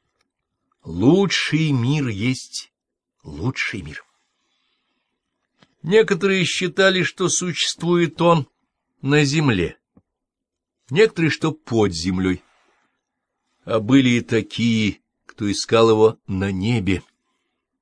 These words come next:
Давайте не станем углубляться в эти частности. Договоримся, что мы не можем знать, где он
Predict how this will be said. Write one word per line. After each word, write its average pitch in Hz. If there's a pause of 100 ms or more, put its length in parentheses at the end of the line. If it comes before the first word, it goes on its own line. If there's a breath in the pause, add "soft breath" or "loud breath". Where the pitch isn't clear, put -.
(140)
Давайте 196
не 196
станем 113
углубляться 110
в -
эти 113
частности. - (360)
Договоримся, 170 (760)
что -
мы 127
не 135
можем 120
знать, 113
где 156
он 165